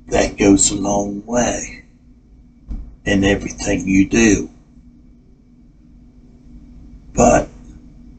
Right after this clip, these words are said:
a pig is very different. A lot of difference between a pig, slave, and a sub there is. Yeah, there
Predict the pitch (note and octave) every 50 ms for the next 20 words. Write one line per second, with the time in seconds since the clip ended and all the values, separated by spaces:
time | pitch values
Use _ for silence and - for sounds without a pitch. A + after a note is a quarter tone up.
0 | - - - - - - - - - - - - - - - - - - - A#2+
1 | A#2 - - B2 B2+ C#3 C3 C3+ C#3 - - - - B2 A#2+ - - - - -
2 | - - - A#2 B2+ C3 B2 A#2+ A2 G2 F2+ - - - - - _ _ _ -
3 | - _ _ _ _ _ - - - - - - - - - - - - - -
4 | - - - - - _ - - - - - - A2 G#2 G2+ G#2 - G#2 - -
5 | - - - - - - - - - - - - - - - - - - - -
6 | - - - - - - - - - - - - - - - - - - - -
7 | - - - - - - - - - - - - - - - - - - - -
8 | B2 G#2+ G#2 F#2+ F2+ F#2+ - - - - - - - - - - - - - F#2+
9 | F#2+ F#2+ F#2+ - - - - - - - - - - - - - - - A#1 A#1+
10 | - - - - - - - - - - - - - - - - - - - -
11 | - - - - - - - - - - - - - - - - - - - -
12 | - - - - - - - - - - - - - - - - - - - -
13 | - - - - - - - - - - B2 B2 - - B2+ B2+ B2 A#2+ B2 B2+
14 | B2 - - B2+ B2 A#2+ A#2 A#2 A#2+ A#2